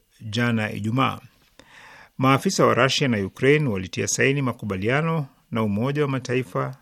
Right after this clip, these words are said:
na Uturuki kuhusu kufunguliwa tena njia za usafirishaji baharini katika Bahari Nyeusi. Makubaliano hayo yalitiwa saini na waziri wa ulinzi wa Russia, Sergei Shoigu,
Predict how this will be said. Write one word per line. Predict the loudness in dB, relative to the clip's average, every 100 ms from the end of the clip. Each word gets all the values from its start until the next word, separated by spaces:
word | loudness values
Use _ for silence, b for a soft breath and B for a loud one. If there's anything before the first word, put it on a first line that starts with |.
| _
na | 0 0
Uturuki | 0 0 0 0 -8
kuhusu | -6 -6 -6 -6 -8
kufunguliwa | -8 -4 -2 0 0
tena | 0 -2 -2 -6 b b b b _
njia | -4 2 6 6 6
za | 4
usafirishaji | 0 -2 -6 -6 -4 -2 -2 -2
baharini | -2 -2 -4 -4 -6 -10 b b -10
katika | -6 0 0
Bahari | 0 -2 -2 -2
Nyeusi. | 0 0 -2 -8 -10 _ _ _ _ _ b b b b b -8
Makubaliano | 4 8 8 8
hayo | 4 4
yalitiwa | 4 4 2
saini | 2 4 4 4
na | 2 0
waziri | 0 -2 0
wa | 2
ulinzi | 0 -2 -2
wa | 0
Russia, | -2 -2 -4
Sergei | -2 -2 -2 -2
Shoigu, | -2 -2 0 -2 -4